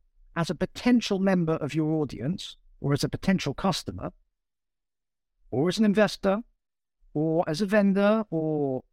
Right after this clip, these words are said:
any other third party that you might want to bring into your orbit, what I'm looking for from that experience piece is comfort that you are gonna be de-,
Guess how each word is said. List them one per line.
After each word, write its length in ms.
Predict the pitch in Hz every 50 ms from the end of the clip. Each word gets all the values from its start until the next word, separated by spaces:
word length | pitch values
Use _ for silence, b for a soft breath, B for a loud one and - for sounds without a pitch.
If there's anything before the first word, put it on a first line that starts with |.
| _ _ -
any 240 | 165 185 196 202 202
other 440 | 196 185 170 170 160 156 147 135 131 - _ _ _ _ _ _ _ _ _ _ _ _ _ _ - -
third 380 | - - - 196 190 180 170 -
party 400 | - 202 196 185 185 - - 147
that 160 | 120 135 147
you 160 | 165 170 196
might 240 | 196 180 165 165 160
want 220 | 165 160 165 151 -
to 80 | 139
bring 200 | 127 - 175 175
into 240 | 170 156 143 - 139
your 180 | 135 135 143 156
orbit, 480 | 170 165 - - - - - - - - _ _ _ _ _ _ _ _ _ _ _ _ _ _ _ _ _ -
what 140 | - 156 -
I'm 240 | 180 202 214 214 214
looking 280 | 220 214 - - 180 160
for 180 | - 165 160
from 160 | - - 160
that 100 | 156 151
experience 600 | - - - - - 247 247 220 185 156 143 131
piece 500 | - - 123 117 127 160 170 - - - _ _ _ _ _ _ _ _ - _ - - - -
is 160 | 151 135 - _ -
comfort 800 | - - - 254 247 226 - - - - 113 151 - - - - _ _ _ _ _ _ _ _ _ _ _ _ _ _ -
that 100 | 143 139
you 240 | 135 156 170 175
are 60 | 175 165
gonna 160 | - 156 147
be 120 | 131 139
de-, 200 | - 151 156 -